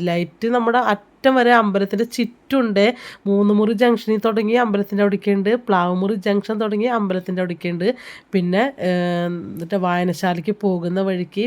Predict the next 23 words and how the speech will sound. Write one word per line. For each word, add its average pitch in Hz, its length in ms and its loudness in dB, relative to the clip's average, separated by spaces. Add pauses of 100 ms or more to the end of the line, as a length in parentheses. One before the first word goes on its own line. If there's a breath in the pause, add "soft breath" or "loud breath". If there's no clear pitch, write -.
(100)
പിന്നെ 175 240 -2
നമ്മുടെ 170 360 -2 (440 loud breath)
വീടിൻ്റെ 190 440 2
പൊക്കം 185 320 -4 (160)
ആ - 20 0 (120)
വശം 185 340 -2
വരെ 185 180 -2 (120)
ലൈറ്റൊക്കെ 180 440 -2
ഇട്ടിട്ട് 185 320 -4 (260)
ഗംഭീരമായിട്ടുള്ള 190 1120 -2 (140)
ഒരുക്കങ്ങളാണ് 165 560 -4
ഇത്തവണ 156 440 -6
ട്ടോ. 156 140 -4 (420 loud breath)
പിന്നെ 175 240 -4
നമ്മുടെ 202 280 0
ഈ - 80 2
അമ്പലത്തിലേക്കുള്ള, 170 840 -2 (240)
പ്ലാവുമുറിക്കുന്ന 175 720 -2
അമ്പലത്തിലേക്ക് 170 480 -4 (120)
പോകുന്ന 175 380 -2 (100)
വഴിയാണ് 180 420 -2
ഈ 190 120 -16
കാണുന്നത്. 175 640 -4